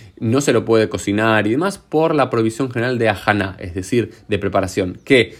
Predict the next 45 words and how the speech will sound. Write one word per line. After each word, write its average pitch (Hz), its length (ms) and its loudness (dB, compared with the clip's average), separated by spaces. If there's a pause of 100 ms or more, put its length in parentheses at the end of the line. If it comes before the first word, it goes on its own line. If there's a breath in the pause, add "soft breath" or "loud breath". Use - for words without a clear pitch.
durante 101 360 -2
Yom 117 160 0
Tov 113 200 0
sí 139 200 0
podemos 110 300 2
cocinar, 107 440 -4
pero 117 140 -4
no 143 120 -4
podemos 143 260 0
cocinar 120 360 -6
para 104 220 0
el 101 260 -4
Shabbat. - 480 -6
Por - 220 -8
lo 101 80 -4
cual, 160 240 2
esto 147 180 -2
es 143 160 -8
uno 175 220 4
de 160 80 4
los 123 180 -2
orígenes 120 380 4
posibles 107 560 2
de 98 120 -2
la 92 120 4
prohibición. - 480 -2 (320 loud breath)
El 135 220 2
otro 233 320 6
que - 80 0
discute 120 300 -2
la 139 80 -4
Gemara 180 420 4
tiene 175 160 -2
que 156 80 0
ser 165 140 0
con 160 160 2
algún 143 200 2
tipo 147 260 2
de 131 240 6
gezerá. 120 560 6 (840)
De 117 160 2
gezerá 127 420 4
significa 131 520 -2
de 110 120 2
decreto. 98 520 -6